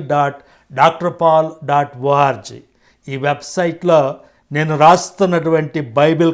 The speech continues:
కామెంటరీ, నేను చేస్తున్నటువంటి ఈ యొక్క సందేశాలు మీరు ఎప్పటికప్పుడు చదవవచ్చు, వినవచ్చు, చూడవచ్చు.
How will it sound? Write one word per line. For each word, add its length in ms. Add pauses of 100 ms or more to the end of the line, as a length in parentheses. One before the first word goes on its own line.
(120)
కామెంటరీ, 680 (400)
నేను 400
చేస్తున్నటువంటి 1120
ఈ 40
యొక్క 240
సందేశాలు 960 (400)
మీరు 140
ఎప్పటికప్పుడు 1000 (380)
చదవవచ్చు, 800
వినవచ్చు, 840
చూడవచ్చు. 840